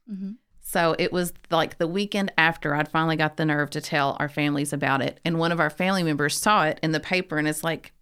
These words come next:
Speaker 2: "Maybe you should go to that."
Speaker 1: Yeah.
Speaker 2: So through that, I was able to meet other families close to us that were either considering it or had already done it for a few years.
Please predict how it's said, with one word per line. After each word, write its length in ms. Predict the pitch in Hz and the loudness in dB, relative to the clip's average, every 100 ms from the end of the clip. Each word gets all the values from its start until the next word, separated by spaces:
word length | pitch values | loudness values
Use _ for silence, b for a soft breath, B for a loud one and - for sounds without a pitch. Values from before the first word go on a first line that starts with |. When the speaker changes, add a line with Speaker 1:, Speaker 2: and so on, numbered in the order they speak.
| - | -4
Speaker 2:
"Maybe 220 | 240 415 | -2 -2
you 200 | 494 466 | 0 0
should 220 | - 415 | 0 0
go 180 | 320 330 | 2 2
to 80 | 330 | 4
that." 400 | 190 139 101 - | 4 4 0 -2
Speaker 1:
Yeah. 240 | 214 190 185 b b b _ - | -6 -4 -6 b b b _ -4
Speaker 2:
So 520 | 220 190 175 175 165 - - | 2 4 4 2 -2 -4 -6
through 220 | 233 269 | -4 -2
that, 260 | 247 202 202 | 0 2 2
I 100 | 175 | 0
was 160 | 175 | 0
able 300 | - 175 175 | -2 0 -2
to 160 | 170 165 | -2 -2
meet 500 | 165 165 165 - - - - | 0 -2 -4 -8 -14 -10 -2
other 480 | 156 180 190 202 - _ _ _ | 0 2 0 -2 -8 _ _ _
families 640 | 185 185 190 190 185 185 - | 0 2 2 0 0 -4 -10
close 380 | - 165 170 - | -4 0 0 -2
to 160 | - - | -2 2
us 420 | 175 175 175 - b b _ | 4 4 0 -4 b b _
that 160 | 170 - | -2 0
were 140 | 160 | 0
either 220 | 165 151 | 0 0
considering 720 | 147 - 147 - 214 208 202 190 | -4 -4 -6 0 0 2 0 0
it 240 | 185 180 | 0 0
or 60 | 143 | -2
had 160 | 147 | -2
already 200 | 147 143 | -2 -2
done 200 | 143 180 | -2 -2
it 120 | 208 - | -2 -2
for 120 | 208 | -2
a 60 | 196 | -2
few 160 | 202 | -4
years. 680 | 180 185 180 180 175 175 - | -4 -2 0 0 -2 -4 -6